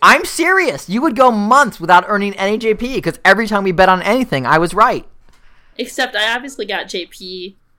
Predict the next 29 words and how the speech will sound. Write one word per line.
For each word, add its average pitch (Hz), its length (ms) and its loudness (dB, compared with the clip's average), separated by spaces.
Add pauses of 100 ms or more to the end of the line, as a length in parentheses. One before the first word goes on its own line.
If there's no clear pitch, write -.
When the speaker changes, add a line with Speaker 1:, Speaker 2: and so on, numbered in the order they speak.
(160)
Speaker 2:
sometimes 196 600 -10
'cause 196 140 -18
I 180 100 -6
have 196 260 -6
J 185 140 -10
P, - 420 -16
right? 180 380 -16
Speaker 1:
No, 190 140 -2
you 190 140 -4
Speaker 2:
So 170 40 -8
Speaker 1:
did, 226 220 2
Speaker 2:
even - 20 -8
Speaker 1:
but, 156 140 -8
Speaker 2:
if 160 60 -6
Speaker 1:
but 185 100 -2
Speaker 2:
we - 20 -14
followed 220 300 -4
the 208 60 -6
exact 196 420 -6
same 196 220 -14
pattern, 175 340 -10
there 170 120 -16
would 160 120 -20
be 180 80 -20
J 175 220 -16
P. - 300 -20
Speaker 1:
Yeah, 104 280 -12
that's 120 160 -8
true. - 260 -16